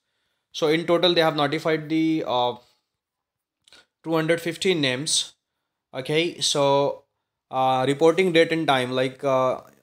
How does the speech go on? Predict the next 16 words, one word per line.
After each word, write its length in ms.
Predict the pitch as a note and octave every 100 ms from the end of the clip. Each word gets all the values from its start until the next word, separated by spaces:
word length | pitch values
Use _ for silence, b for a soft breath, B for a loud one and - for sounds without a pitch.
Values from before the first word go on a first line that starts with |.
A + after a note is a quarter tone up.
| _ _ _
what 300 | - G#2+ D#3
happens 420 | F#3 E3+ E3 D#3+ E3+
sometimes, 680 | D#3+ D#3 D#3+ E3+ F3 -
uh, 300 | F3+ E3+ E3
mm, 680 | - C#3 D3 D3 D3 D3+ C#3+
Bell 200 | D3 E3
also 280 | D#3 D3 E3+
sends 320 | D#3 D#3+ D#3+
the 160 | D#3 E3+
official 540 | C#3+ C#3 D#3 F#3 F3
email 460 | C#3+ D3+ D#3 B2 G#2+
on 260 | A#2+ A#2+ C#3+
your 140 | D3
email 300 | C#3+ D3+ D3
I 140 | A#2+
D. 220 | A2+ A2